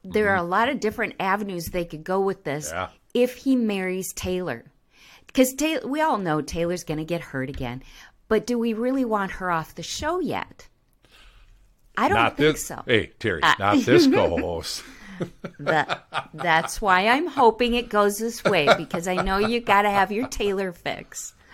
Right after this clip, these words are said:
Speaker 2: Uh.
Speaker 1: So
Speaker 2: I like
Speaker 1: that's
Speaker 2: that, though,
Speaker 1: that
Speaker 2: because that's brilliant, because, uh, the two people that are crazy teaming up, and Brooke is both gonna be both of their nemesis.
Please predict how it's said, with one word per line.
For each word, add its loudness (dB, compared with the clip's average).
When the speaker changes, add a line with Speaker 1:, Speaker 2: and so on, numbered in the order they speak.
Speaker 2:
Uh. -4
Speaker 1:
So 4
Speaker 2:
I 4
like 6
Speaker 1:
that's -18
Speaker 2:
that, 4
though, 0
Speaker 1:
that -4
Speaker 2:
because 0
that's 0
brilliant, 2
because, 0
uh, -6
the -12
two -8
people -4
that -4
are -6
crazy -4
teaming -2
up, 0
and -8
Brooke 2
is -8
both -2
gonna -4
be -4
both 0
of -8
their -4
nemesis. -8